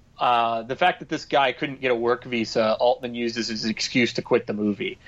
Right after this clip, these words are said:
<laughs> uh, saying, you know, "Well, I can't get, I can't have my D P." So, uh, so allegedly Altman shot a day, one day on he, and then quit. And so he was replaced by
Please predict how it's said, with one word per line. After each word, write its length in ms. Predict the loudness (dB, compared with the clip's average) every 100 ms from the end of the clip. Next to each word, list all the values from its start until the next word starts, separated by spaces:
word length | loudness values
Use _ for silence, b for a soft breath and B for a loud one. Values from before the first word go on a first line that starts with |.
| -20
<laughs> 180 | -20 -4
uh, 420 | -2 2 2 2
saying, 320 | 0 2 2 2
you 80 |
know, 120 | 0 2
"Well, 100 | 2
I 80 |
can't 180 | 4 2
get, 100 | 2
I 140 | 2 0
can't 160 | 0
have 100 | 0
my 120 | 0
D 160 | -2 -6
P." 280 | -6 -6 -6
So, 300 | -2 0 0 B B B -2
uh, 240 | 0 0
so 220 | 0 0
allegedly 480 | 2 2 0 0 0
Altman 320 | 2 0 -2
shot 420 | -8 -2 2 2 -2 -6
a 80 |
day, 440 | -6 0 0 0 -6 _ -2
one 240 | -2 2
day 320 | 2 0 -2 -16 _ _
on 160 | -4 -4
he, 260 | -2 -4 -2
and 80 | -2
then 140 | -2
quit. 260 | -2 -4 -4 -14 -20 B B B B
And 120 | 0
so 80 | 4
he 80 | 2
was 120 | 2
replaced 400 | 0 0 0 2
by 600 | 4 6 6 4 2